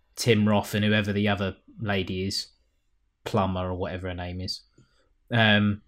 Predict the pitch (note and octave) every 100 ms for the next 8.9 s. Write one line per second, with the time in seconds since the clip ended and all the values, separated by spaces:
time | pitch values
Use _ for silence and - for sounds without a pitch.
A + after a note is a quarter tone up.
0 | _ _ _ _ _ _ _ _ _ _
1 | _ _ - C3+ G#2+ A2+ C3 B2+ B2 -
2 | A#2+ A2+ A2 - - _ _ _ _ _
3 | _ _ _ _ _ _ - C#3 - B2+
4 | - C#3+ C3 B2 A#2+ A2 G#2 B2+ A2+ F#2+
5 | G2 A2+ A2+ A2 C#3+ - A#2 G#2+ G#2 -
6 | - - G#2 G2+ - A#2+ A2 - G#2+ G2
7 | - G#2+ G2 - G#2 G#2+ G#2 F#2+ G#2 -
8 | G2 - A2 G#2 F2 E2+ F2 G#2+